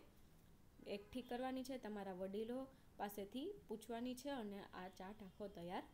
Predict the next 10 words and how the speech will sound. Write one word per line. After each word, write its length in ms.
કરવાનો 440
છે. 220
આવા 200
અન્ય 380
તાલુકા 520
અને 180
ગામ 300
અંગે 280
જાણકારી 520
મેળવો 420